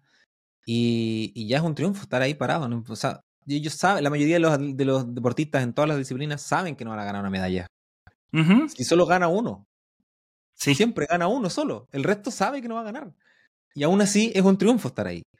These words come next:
Speaker 1: Y aún así
Speaker 2: Sí.
Speaker 1: ponemos la tele para ver a nuestro representante estar parado ahí en la línea de largada del deporte que sea, sabiendo que la medalla se la va a ganar otro.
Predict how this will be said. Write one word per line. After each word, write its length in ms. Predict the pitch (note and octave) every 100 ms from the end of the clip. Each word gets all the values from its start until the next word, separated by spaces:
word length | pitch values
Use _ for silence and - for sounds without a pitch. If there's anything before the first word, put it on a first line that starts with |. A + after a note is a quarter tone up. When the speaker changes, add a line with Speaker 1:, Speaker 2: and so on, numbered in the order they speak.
| _ _
Speaker 1:
Y 160 | C3+ C3
aún 160 | D#3 F3
así 200 | - F#3+
Speaker 2:
Sí. 60 |
Speaker 1:
ponemos 320 | B2+ D3 E3 F3
la 120 | D#3
tele 240 | F3 G3
para 180 | F3+ D#3+
ver 300 | D#3 G3 -
a 100 | -
nuestro 300 | C#3+ E3+ F3+
representante 760 | E3 D#3+ D3+ C#3+ E3 F3 C3+ D3
estar 260 | D3 D#3 D3+
parado 280 | E3 F3+
ahí 140 | F3 F3+
en 80 | F3
la 60 |
línea 220 | F3 F3 F3
de 40 |
largada 360 | E3+ E3 F3+ E3+
del 120 | D3+
deporte 300 | D3 D#3+ D3+
que 60 | D3+
sea, 260 | E3+ D3
sabiendo 460 | C#3 E3 F#3 G#3+ G#3+
que 80 | F#3+
la 100 | F3+
medalla 260 | F3+ G3+
se 100 | F#3+
la 60 | E3
va 80 | F3+
a 20 |
ganar 260 | F#3 G3
otro. 280 | G#3 A3+ A2